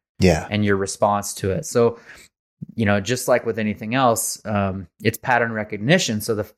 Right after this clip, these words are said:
Speaker 2: the better and the faster you get through that pattern recognition, the more that you know that the reaction that the person is having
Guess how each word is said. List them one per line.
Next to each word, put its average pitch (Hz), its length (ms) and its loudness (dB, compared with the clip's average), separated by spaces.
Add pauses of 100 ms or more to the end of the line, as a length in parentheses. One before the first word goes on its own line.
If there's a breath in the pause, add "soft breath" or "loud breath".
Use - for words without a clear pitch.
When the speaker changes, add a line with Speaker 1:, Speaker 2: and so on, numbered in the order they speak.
Speaker 2:
the 117 80 -4
better 120 460 2
and 101 100 -6
the 92 60 -10
faster 127 440 0
you 104 160 0
get 113 180 2
through 113 120 -4
that 101 180 0
pattern 110 300 -2
recognition, 110 760 0 (1300 soft breath)
the 98 180 -4
more 113 260 4
that 117 100 2
you 110 160 -6
know 117 400 0
that 107 180 -10
the 113 80 -10
reaction 110 440 0
that 98 100 -2
the - 60 -10
person 110 340 0
is 98 100 -10
having 156 560 0